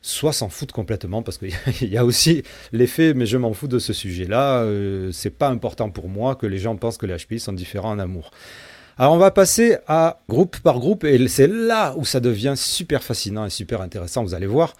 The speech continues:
Groupe par groupe, on va commencer par H P I surdoué testé uniquement. Alors chez H P I surdoué testé uniquement, alors le, la chose la plus incroyable, je dois dire,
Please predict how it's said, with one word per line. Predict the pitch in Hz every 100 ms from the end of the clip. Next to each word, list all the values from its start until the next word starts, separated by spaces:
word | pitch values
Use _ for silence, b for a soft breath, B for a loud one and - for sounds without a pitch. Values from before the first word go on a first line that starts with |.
| b b b b
Groupe | 120 190 -
par | 160 104
groupe, | 101 165 - B _
on | 139
va |
commencer | 139 160 156 196
par | 185 160 -
H | 165 -
P | 170 185
I |
surdoué | 180 - 151 143 170 185
testé | - 170 - 196
uniquement. | 180 165 147 143 131 - B B B B B
Alors | 127 135
chez | - 190 196
H | 180 -
P | - 208
I | 190
surdoué | 165 156 170
testé | 165 147 - 143
uniquement, | 139 131 196 220 -
alors | 135 123
le, | 135 139
la | 131 135 143
chose | 165 190
la | 139 131
plus | - 185 -
incroyable, | 208 - 131 160 113 120 147 190 131
je | 101
dois | 151 131
dire, | 87 101